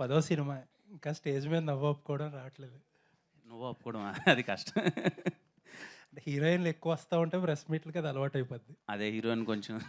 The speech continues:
Speaker 2: <laughs> అంటే తను తెలుగు ఇంత ఇలా మాట్లాడుతుందని నాకు తెలియదు సార్. క్యూట్‌గా ట్రై చేసింది, కొంచెం ఆపుకోలేకపోయింది ఫస్ట్.
Speaker 1: Anyways, నైస్ అండి. So,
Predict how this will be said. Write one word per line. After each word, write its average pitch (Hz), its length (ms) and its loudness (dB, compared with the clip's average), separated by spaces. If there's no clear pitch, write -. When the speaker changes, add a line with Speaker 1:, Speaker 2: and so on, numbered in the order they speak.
Speaker 2:
<laughs> - 880 0
అంటే 131 120 0
తను 139 180 -2
తెలుగు 135 260 0
ఇంత 143 260 0
ఇలా 135 300 0
మాట్లాడుతుందని 135 600 2
నాకు 104 200 -2
తెలియదు 98 240 -2
సార్. 87 200 -10
క్యూట్‌గా 131 320 2
ట్రై 117 240 2
చేసింది, 117 380 2
కొంచెం 113 300 -2
ఆపుకోలేకపోయింది 104 760 -4
ఫస్ట్. - 220 -8
Speaker 1:
Anyways, 139 880 -8
నైస్ 127 180 -20
అండి. 120 260 -20
So, 135 400 -10